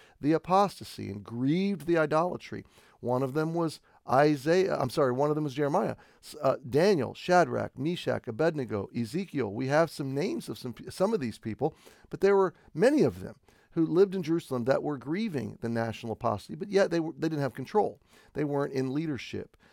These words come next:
Uh, they weren't the king. They weren't the, the ruling religious class. Uh, and so this, this group of people has led this nation astray.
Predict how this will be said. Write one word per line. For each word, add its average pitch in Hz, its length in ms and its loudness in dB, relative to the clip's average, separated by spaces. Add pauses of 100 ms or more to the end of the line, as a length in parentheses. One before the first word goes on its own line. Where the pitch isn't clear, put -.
(160)
Uh, 110 100 -6
they 123 140 2
weren't 143 300 -2
the 151 60 -6
king. - 500 -6
They 123 100 -2
weren't 131 340 -4
the, 123 200 0 (200)
the 127 80 -6
ruling 139 460 0
religious 135 480 -2
class. - 640 -4 (340)
Uh, 127 320 2
and 135 180 -2
so 151 400 4 (340)
this, 151 460 4 (380)
this 147 460 2 (160)
group 165 260 -2
of 156 140 0
people 170 260 -2
has 113 140 0
led 143 420 4
this 147 240 -4
nation 131 420 -2
astray. 104 600 -8